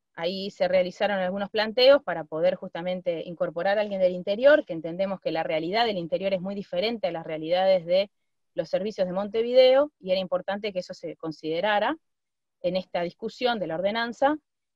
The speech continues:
y en ese sentido, eh, la C C I designó a Graciela Carreño como representante del interior,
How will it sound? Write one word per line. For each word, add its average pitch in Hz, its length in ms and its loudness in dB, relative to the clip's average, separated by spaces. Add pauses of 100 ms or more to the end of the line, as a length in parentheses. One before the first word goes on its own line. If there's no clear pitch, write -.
(100)
y 208 120 -2
en 208 60 2
ese 220 160 -4
sentido, 240 800 4
eh, 175 720 8
la 175 140 0
C 196 180 -8
C 208 220 -4
I 214 160 -4
designó 185 560 -2
a 175 80 0
Graciela 175 360 -2
Carreño 175 340 -2
como 165 160 -6
representante 156 840 -8
del 147 160 -8
interior, 139 580 -2